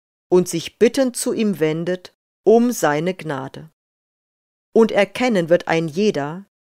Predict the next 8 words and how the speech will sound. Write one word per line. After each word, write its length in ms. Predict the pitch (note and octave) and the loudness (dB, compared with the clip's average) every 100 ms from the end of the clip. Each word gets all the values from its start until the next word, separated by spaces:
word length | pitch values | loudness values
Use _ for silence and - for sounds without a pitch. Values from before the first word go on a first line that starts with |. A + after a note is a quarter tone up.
| _ - | _ 0
der 200 | E3 D3+ | 2 2
nur 340 | D#3 F3+ B3 | 0 4 4
den 280 | G3+ D3+ C#3+ | 4 0 -4
guten 460 | - A3+ A#3+ B3 E3 | -2 -2 0 -2 0
Willen 280 | E3 F#3 F#3 | 0 0 -2
hat 180 | - | -6
zu 160 | - F#3 | -6 -10
tun, 580 | - - C#3 D3 F#3 | -10 -12 -12 -10 -14